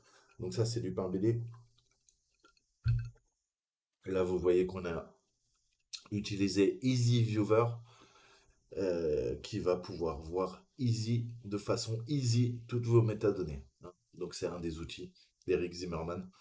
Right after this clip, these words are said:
Je vous ai mis, je vous remettrai, euh, les liens en description. Allez sur son site.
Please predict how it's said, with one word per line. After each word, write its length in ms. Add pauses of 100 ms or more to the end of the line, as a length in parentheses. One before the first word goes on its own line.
(560)
Je 200
vous 420
ai 80
mis, 360
je 140
vous 180
remettrai, 560
euh, 140
les 140
liens 180
en 60
description. 600
Allez 200
sur 200
son 200
site. 340